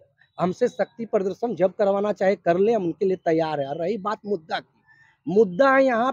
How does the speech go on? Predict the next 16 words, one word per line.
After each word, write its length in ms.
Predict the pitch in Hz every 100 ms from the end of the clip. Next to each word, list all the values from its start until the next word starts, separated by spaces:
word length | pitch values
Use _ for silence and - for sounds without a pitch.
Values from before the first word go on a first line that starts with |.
| -
पे 120 | 269
कोई 320 | 262 240 240
नेता 320 | 247 233 240 240
दोनों 420 | 185 202 220 247
जो 140 | 233
आया 240 | 220 233 233
है, 80 | 240
कोई 200 | - 214
solve 280 | - 190 -
करने 240 | 165 147 127
वाला 220 | 120 113
नहीं, 100 | 107 101 _ _ _ _ _ _ _ -
मालूम 300 | 196 233 349
नहीं 140 | 403 370
है 80 |
मुद्दा। 340 | 320 240 214